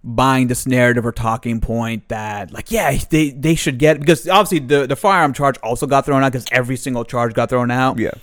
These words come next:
Speaker 1: I did some research. I mean, this is one where I don't know why the prosecution brought this charge because it's so apparent to me that, like, legally Rittenhouse was in the clear. We're not talking about the morality. We're just talking about the legality. That's
Speaker 2: Yeah.
Speaker 1: all that matters in the courtroom.
Speaker 2: Yeah, which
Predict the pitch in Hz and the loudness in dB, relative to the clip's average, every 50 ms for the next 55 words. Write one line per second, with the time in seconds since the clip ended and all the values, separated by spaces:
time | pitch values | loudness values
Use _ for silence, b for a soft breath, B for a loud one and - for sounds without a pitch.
0 | _ _ _ - 123 135 214 277 - 311 269 247 277 269 240 - - - 196 214 | _ _ _ -8 -4 -4 -4 -4 -2 -2 0 0 0 0 -2 -4 -4 0 2 2
1 | 208 165 131 123 156 240 - - 269 220 170 156 175 175 175 160 143 143 139 139 | 2 0 0 2 2 4 4 4 2 0 2 2 4 4 4 4 6 4 4 4
2 | - 135 147 - 185 208 196 160 143 131 139 139 139 131 127 - 139 131 127 120 | 4 0 2 2 2 2 4 2 2 4 4 2 2 2 0 -2 -2 -2 -2 -4
3 | - 131 - - 123 123 120 - - 135 131 131 131 127 - - _ _ _ - | -6 -8 -4 -2 -2 -2 0 -2 -2 -2 -2 -2 -4 -8 -12 -18 _ _ _ -20
4 | - - - - 127 117 127 131 127 127 131 - 139 135 127 - - - 123 120 | -20 -20 -16 -2 0 2 4 4 4 4 2 4 2 2 2 2 2 4 6 6
5 | 123 123 127 123 - - 135 123 123 117 127 - - 135 131 123 120 - - - | 6 4 4 0 -2 -4 -2 -2 -2 -4 -6 -2 2 2 4 4 4 4 4 2
6 | 127 120 123 123 117 - - 117 117 117 117 101 113 117 - - 104 123 120 113 | 4 0 -2 -4 -4 -6 -6 -4 -4 -4 -2 -2 -2 -4 -4 -6 -6 -8 -6 -6
7 | 117 120 123 131 135 131 135 131 135 135 131 127 127 b b b b - 117 117 | -4 -2 0 2 2 2 2 2 2 2 2 0 0 b b b b -14 -6 -2
8 | 131 135 127 - - 113 120 113 - 120 107 113 110 107 - - 113 117 117 120 | -2 -2 0 -2 -2 -2 -2 -2 -4 -6 -6 -6 -8 -6 -6 -4 -4 -2 0 -2
9 | 123 - - 165 202 220 220 220 233 226 220 214 220 220 226 220 220 214 202 185 | -2 -2 -2 -2 0 0 2 0 0 2 2 2 4 6 8 8 8 8 8 8
10 | 175 165 151 151 175 165 180 - 208 190 175 175 180 165 180 175 180 175 170 170 | 8 6 6 4 2 0 0 0 0 0 2 0 -2 0 2 2 2 4 4 6
11 | 160 139 123 117 113 127 135 131 98 76 - 143 160 170 175 185 175 175 175 170 | 6 6 4 4 2 4 4 4 4 2 4 6 6 6 6 4 2 2 2 2
12 | 165 160 156 139 147 139 127 - 135 123 120 117 104 71 - - - - - 139 | 2 2 0 0 -2 -4 -2 0 0 2 2 2 2 0 -2 -4 -10 -12 0 4
13 | 160 160 160 - - - - | 6 6 6 4 -4 -14 -18